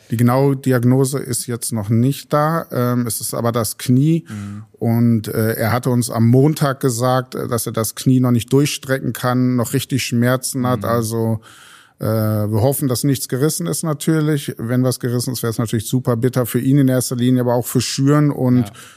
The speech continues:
Speaker 1: für die theoretischen Chancen, noch in den Aufstiegskampf, äh, einzuschreiten.
Speaker 2: Ja, also auch bei ihm geht die Tendenz dann eher dahin, dass
Speaker 1: Ja.
Speaker 2: er vielleicht nicht sofort wieder auf dem Platz stehen wird.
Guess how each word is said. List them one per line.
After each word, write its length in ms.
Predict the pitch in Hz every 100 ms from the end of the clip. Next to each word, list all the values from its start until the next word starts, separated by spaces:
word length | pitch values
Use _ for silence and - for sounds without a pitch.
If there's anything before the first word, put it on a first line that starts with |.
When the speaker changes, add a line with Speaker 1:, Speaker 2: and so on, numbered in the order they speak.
| _
Speaker 1:
für 260 | - - 127
die 220 | 120 113
theoretischen 600 | - 117 110 120 120 131
Chancen, 440 | 113 120 123 113 120
noch 160 | 113
in 80 | 120
den 120 | 113
Aufstiegskampf, 840 | 110 113 - 104 - 110 110 107 -
äh, 220 | - 104 104 - _
einzuschreiten. 640 | - 110 110 104 110 98 92
Speaker 2:
Ja, 180 | 98 95
also 140 | 104 110
auch 80 |
bei 120 | 107 110
ihm 140 | 110
geht 100 | 110
die 100 | 107
Tendenz 280 | 110 107 110
dann 140 | 110
eher 160 | 104 107
dahin, 200 | 104 107
dass 120 | 107
Speaker 1:
Ja. 140 | 107
Speaker 2:
er 60 | 101
vielleicht 220 | 113 104
nicht 180 | 110 107
sofort 300 | 113 101 107
wieder 140 | 110
auf 60 | 107
dem 100 | 104
Platz 240 | - 107
stehen 240 | - 120 110
wird. 240 | 110 113